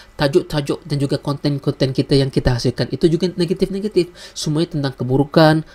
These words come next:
memburukkan orang lain, serta kita mengumpulkan mereka-mereka yang sentiasa berfikiran untuk menyerang, memprovokasi, merendah-rendahkan orang lain.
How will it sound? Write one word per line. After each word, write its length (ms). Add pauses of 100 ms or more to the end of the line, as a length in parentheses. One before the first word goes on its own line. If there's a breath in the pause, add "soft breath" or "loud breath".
(120 loud breath)
memburukkan 560
orang 320
lain, 200 (280 loud breath)
serta 240
kita 240
mengumpulkan 640
mereka-mereka 560
yang 80
sentiasa 480
berfikiran 640
untuk 560
menyerang, 720 (320 soft breath)
memprovokasi, 1300
merendah-rendahkan 840
orang 240
lain. 200